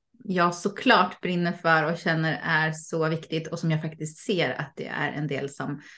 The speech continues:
man slarvar lite med. Man, man, eh, tänker inte att det är lika viktigt som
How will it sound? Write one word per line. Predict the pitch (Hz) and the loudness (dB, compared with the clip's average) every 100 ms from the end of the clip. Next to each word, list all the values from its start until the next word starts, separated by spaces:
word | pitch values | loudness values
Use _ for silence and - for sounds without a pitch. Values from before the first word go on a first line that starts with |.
| - _ | -20 _
man | 226 269 | 2 4
slarvar | 349 403 247 208 | 6 6 8 6
lite | 427 494 220 | 4 2 2
med. | 151 151 - _ | 2 0 -4 _
Man, | 220 294 392 302 | 0 0 0 4
man, | 247 302 294 - | 4 4 2 -2
eh, | 247 254 254 | -6 -4 -4
tänker | 247 254 254 | 2 4 6
inte | 262 247 208 | 6 6 6
att | 208 | 4
det | 202 | 4
är | |
lika | 208 202 196 | 6 4 2
viktigt | 185 190 - 202 196 | -2 -4 -2 -2 0
som | 185 175 170 | -2 -2 -2